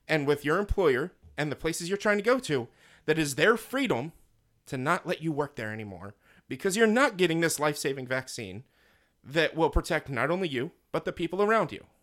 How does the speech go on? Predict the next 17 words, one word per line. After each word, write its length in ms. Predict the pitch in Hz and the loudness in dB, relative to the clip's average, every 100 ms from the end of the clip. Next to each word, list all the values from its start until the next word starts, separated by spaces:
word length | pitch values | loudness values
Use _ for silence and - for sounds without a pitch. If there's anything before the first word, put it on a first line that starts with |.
| _ _ _ _ - _ | _ _ _ _ -20 _
You 220 | 143 226 | 0 0
can 180 | 277 285 | 0 -4
choose 340 | 220 240 233 - | -4 -2 -2 -4
to 100 | 151 | -4
do 220 | 147 240 | -2 2
whatever 320 | 202 233 214 | 2 2 0
you 160 | 202 220 | -2 0
want 300 | 175 214 - | 2 2 2
in 80 | 196 | 0
this 160 | 208 | 0
country. 340 | - 208 - 104 | 0 0 -2 -4
That's 220 | 151 175 | -4 -4
the 80 | - | -8
freedom 320 | - 226 226 | -4 -2 0
of 100 | 220 | 0
this 140 | 190 - | 0 -2
country. 360 | 202 151 104 | -2 -2 -6